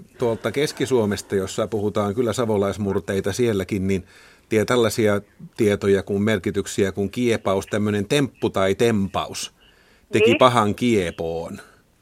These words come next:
Speaker 2: Joo.
Speaker 1: Eh, nyt se vasta kiepoon te, kun se ihtensä hirtti, on sanottu Kivijärvellä, että voisiko olla tämmönen toinen merkitys, joka on ollut kyllä enemmän tuollainen hämäläinen, on mennä aika kiepoota, eli kovaa vauhtia.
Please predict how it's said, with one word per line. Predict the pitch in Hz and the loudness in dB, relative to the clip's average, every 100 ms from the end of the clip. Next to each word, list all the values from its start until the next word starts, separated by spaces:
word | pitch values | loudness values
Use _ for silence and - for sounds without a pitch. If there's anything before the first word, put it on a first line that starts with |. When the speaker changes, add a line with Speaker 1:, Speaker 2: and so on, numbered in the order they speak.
| _ | _
Speaker 2:
Joo. | 226 220 233 - _ - | -6 -4 -4 -6 _ -6
Speaker 1:
Eh, | 87 | 0
nyt | 104 110 | 0 0
se | 127 | 0
vasta | 117 - 110 | -2 -2 -2
kiepoon | 131 123 117 110 101 | 0 0 2 -2 0
te, | 110 | -4
kun | - 113 | -4 -4
se | 113 110 | -2 -2
ihtensä | 131 - 107 101 | -4 -4 -6 -4
hirtti, | 104 98 - _ - - _ - _ - | -2 -2 -4 _ -12 -12 _ -20 _ -8
on | 87 | -6
sanottu | 98 92 - 101 | -2 -4 -4 -2
Kivijärvellä, | 123 110 101 92 90 82 85 85 87 | 0 2 2 2 0 -4 -6 -4 -6
että | 85 98 | -6 -2
voisiko | 101 98 98 101 | 0 0 -2 -2
olla | 101 - | -2 0
tämmönen | 127 123 101 90 92 | 2 2 0 -2 -2
toinen | 120 120 | 0 0
merkitys, | 101 95 98 95 95 - _ - _ | 0 -2 -2 -6 -8 -12 _ -20 _
joka | 101 107 101 | -6 0 0
on | |
ollut | 101 101 | 0 -2
kyllä | 107 107 | -2 0
enemmän | 104 104 | -2 -2
tuollainen | 101 104 104 107 | -2 0 0 -2
hämäläinen, | 120 113 95 90 95 95 | 0 2 2 0 0 -2
on | |
mennä | 98 113 101 101 | -2 -2 0 0
aika | 127 117 101 | 0 -2 -4
kiepoota, | 117 110 95 92 87 90 87 | -2 -2 0 -2 -2 -2 -2
eli | 92 | -2
kovaa | 101 104 92 87 92 | -2 -2 0 0 0
vauhtia. | 101 78 - - 73 | 0 -2 -8 -14 -14